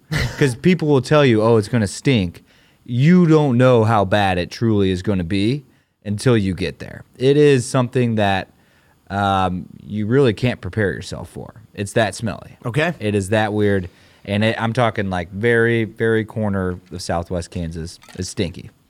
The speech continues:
Speaker 2: It's stinky down there.
Speaker 1: Okay.
Speaker 2: So sorry to the guys that are listening from there, but it stinks down there.
Speaker 1: Stinky.
Speaker 2: I'm just,
Speaker 1: Um,
Speaker 2: just gonna say it.
Speaker 1: I have
Speaker 2: From
Speaker 1: the downtown, the highway through downtown Topeka.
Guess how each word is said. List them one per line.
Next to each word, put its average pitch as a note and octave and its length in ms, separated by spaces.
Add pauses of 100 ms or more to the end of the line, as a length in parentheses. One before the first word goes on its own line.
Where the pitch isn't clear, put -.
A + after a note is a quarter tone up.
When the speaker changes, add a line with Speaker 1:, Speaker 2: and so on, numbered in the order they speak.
(460)
Speaker 2:
It's G2+ 140
stinky F2 260
down E2 200
there. C2 160 (140)
Speaker 1:
Okay. C#3+ 180 (280)
Speaker 2:
So F#2 220
sorry G2+ 360
to G#2 140
the F#2+ 120
guys F2+ 400
that F#2+ 160
are F#2 80
listening G2 400
from A2 200
there, A#2 220
but F#2+ 260 (540)
it - 80
stinks A2 360
down E2+ 240
there. D2+ 180
Speaker 1:
Stinky. C#3+ 440 (240)
Speaker 2:
I'm G2 120
just, A2 180
Speaker 1:
Um, C3+ 460 (320)
Speaker 2:
just A2+ 140
gonna A#2+ 180
say G#2+ 260
it. D#2 100 (200)
Speaker 1:
I - 100
have C3+ 120
Speaker 2:
From - 40
Speaker 1:
the C#3 120
downtown, B2 760
the A#2+ 180
highway C3 560
through B2+ 220
downtown A2+ 440
Topeka. B2+ 520